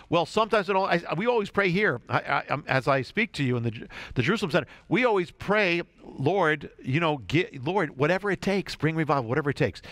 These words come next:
The dark gets darker. Well, then it's time for you, the, the light of God, to get brighter.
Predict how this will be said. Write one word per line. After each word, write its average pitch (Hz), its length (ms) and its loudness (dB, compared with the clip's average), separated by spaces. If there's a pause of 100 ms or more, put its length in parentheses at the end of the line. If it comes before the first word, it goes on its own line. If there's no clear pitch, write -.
(280)
The 139 100 2
dark 185 360 2
gets 175 180 0
darker. 208 520 2
Well, 143 220 0
then 147 220 2
it's 139 100 -6
time 156 240 2
for 151 120 -4
you, 156 180 -2
the, 143 120 0 (140)
the 131 300 2
light 151 400 0
of 117 120 -10
God, 131 280 2
to 120 60 -6
get 110 140 0
brighter. 92 360 0